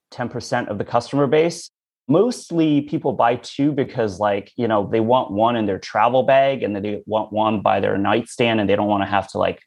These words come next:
forget to bring it. 'Cause if you're used to sleeping with a night guard and you, like, are in a hotel and you forgot it, it's kind of a stressful situation.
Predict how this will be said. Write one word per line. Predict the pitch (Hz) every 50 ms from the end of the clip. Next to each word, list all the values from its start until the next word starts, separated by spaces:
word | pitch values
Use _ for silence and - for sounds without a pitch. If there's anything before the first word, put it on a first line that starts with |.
| -
forget | - - 127 107 90 113 104 98 87 -
to | - 104
bring | - 110 101 107 123
it. | 139 147 143 - - -
'Cause | - - 107 101 101 98 -
if | 104 -
you're | 110 110
used | 107 110 127 120 120
to | - 107
sleeping | - - 123 117 117 117
with | 101 101 101
a | - 101
night | 101 107 107 -
guard | - 110 107 104 104 104 - _ _ _ _ -
and | 95 98 98 101 92
you, | 95 95 101 98 98 92
like, | 92 90 87 87 87 - - _ - _ _ _ _ _ -
are | 113 107 107
in | 104
a | 101
hotel | - 113 107 - - 127 117 110 107
and | 104 101
you | 95
forgot | - 107 95 90 113 120 117 107
it, | 104 98 -
it's | 95 - -
kind | - 107 101 98
of | 95 95
a | 92 90 - -
stressful | - - - 98 95 - 95 -
situation. | - - - - 95 98 92 95 - - - - -